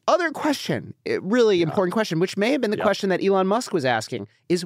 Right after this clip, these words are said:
Speaker 1: why did they order these pies? Like, what were the pies? Was this just like
Speaker 2: Someone had the munchies.
Speaker 1: Now,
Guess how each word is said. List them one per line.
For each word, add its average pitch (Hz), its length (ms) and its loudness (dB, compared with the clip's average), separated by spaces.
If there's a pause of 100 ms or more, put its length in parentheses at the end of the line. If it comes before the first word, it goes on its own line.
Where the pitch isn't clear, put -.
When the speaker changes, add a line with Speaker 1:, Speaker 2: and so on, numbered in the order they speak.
Speaker 1:
why 180 280 -2
did 240 140 -2
they 196 120 2
order 330 260 2
these 123 180 0
pies? 95 380 -4
Like, 147 160 4
what 208 140 6
were 254 100 0
the 220 80 -2
pies? 175 560 0 (180)
Was 170 200 2
this 208 200 0
just 180 340 0
like 135 300 2
Speaker 2:
Someone 143 220 2
had 147 80 2
the 143 80 2
munchies. 156 500 -2
Speaker 1:
Now, 185 220 2